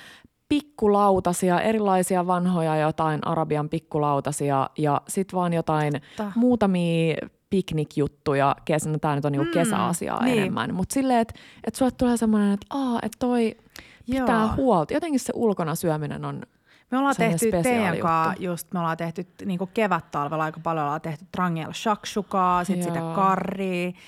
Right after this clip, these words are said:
Speaker 2: sit ollaan tehty, mä katsoin, että yksi korona-aika ollaan tehty ravioli, me ollaan oltu Suomenlinnassa jossain rannalla ja tehty
Speaker 1: Totta,
Speaker 2: ravioleja trangiassa.
Speaker 1: siellä upealla
Speaker 2: Niin,
Speaker 1: rannalla.
Speaker 2: jep,
Speaker 1: No
Speaker 2: niin.
Speaker 1: sit se maailman kuuluisin ihanin fondue-hetki.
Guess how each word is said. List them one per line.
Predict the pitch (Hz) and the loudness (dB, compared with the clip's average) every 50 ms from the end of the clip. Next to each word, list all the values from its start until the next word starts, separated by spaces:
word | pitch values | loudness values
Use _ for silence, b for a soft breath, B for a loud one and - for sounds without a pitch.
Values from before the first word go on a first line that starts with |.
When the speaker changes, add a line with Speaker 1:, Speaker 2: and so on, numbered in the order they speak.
| B B B | B B B
Speaker 2:
sit | - - 196 180 - | -8 -8 -8 -4 -2
ollaan | 185 170 170 160 160 | -2 0 2 0 0
tehty, | 160 170 151 - - 175 160 - | -2 -4 -8 -6 -8 -8 -8 -6
mä | 175 | -4
katsoin, | - 170 165 165 160 | -4 -2 0 0 -2
että | 165 - | -2 -2
yksi | - 185 180 - - _ _ _ - - | -6 -6 -6 -8 -14 _ _ _ -20 -10
korona-aika | _ - 202 190 180 175 165 156 151 - 170 156 | _ 0 0 0 2 0 0 -2 -2 -2 -2 -2
ollaan | 156 151 151 | 0 -2 -4
tehty | - - - - 170 | -6 -8 -8 -6 -4
ravioli, | 175 202 196 202 185 185 180 175 165 165 165 165 160 | 0 2 2 2 2 0 0 2 2 2 0 0 -2
me | 160 | -2
ollaan | 160 160 160 160 | -2 -2 -2 -4
oltu | 156 - - | -4 -6 -12
Suomenlinnassa | - - 208 185 175 175 165 156 151 156 156 156 156 160 165 160 - 170 | -8 -4 -2 -2 0 0 -2 -2 -4 -4 -6 -6 -6 -6 -8 -8 -8 -8
jossain | 160 156 - - 165 160 | -6 -6 -4 -4 -4 -2
rannalla | 165 160 156 156 156 151 156 156 151 | -2 -2 -2 -2 -4 -4 -4 -4 -4
ja | 156 165 | -6 -6
tehty | - 160 139 - - 180 | -6 -8 -10 -8 -8 0
Speaker 1:
Totta, | - 208 | 4 6
Speaker 2:
ravioleja | 202 196 196 202 202 196 - - 160 160 165 160 | 6 8 8 8 6 6 4 2 0 -2 -4 -6
trangiassa. | - 175 170 165 170 165 165 170 175 185 180 180 175 175 175 185 | -4 -4 -4 -4 -4 -6 -4 -4 -2 0 2 2 4 2 2 0
Speaker 1:
siellä | - - 214 185 - - | 0 0 0 0 0 0
upealla | 202 208 202 - 190 170 165 | 0 -2 0 2 2 2 2
Speaker 2:
Niin, | 160 160 160 160 160 - 240 | 2 0 -2 -2 0 2 2
Speaker 1:
rannalla. | 277 277 - - - - | 2 2 2 0 -2 -4
Speaker 2:
jep, | 170 B B B B - | -4 B B B B -2
Speaker 1:
No | 180 185 | 0 2
Speaker 2:
niin. | |
Speaker 1:
sit | 214 202 185 - | 2 2 2 2
se | - 185 | 0 -2
maailman | 170 139 170 170 170 170 170 165 160 160 - | 0 2 0 2 2 2 2 2 0 0 -2
kuuluisin | - 185 170 165 156 156 151 147 - 151 143 143 139 - - - - - | 0 0 2 4 4 4 2 2 0 0 -2 -2 -2 -4 -6 -8 -10 -6
ihanin | - 160 156 156 143 135 135 131 - | -4 -2 -2 -2 -2 -2 -4 -6 -6
fondue-hetki. | - - 170 170 165 165 156 165 160 156 170 165 156 156 - - - - 160 156 | -4 -2 0 0 0 0 0 0 0 0 2 0 -2 -2 -4 -8 -8 -6 -4 -2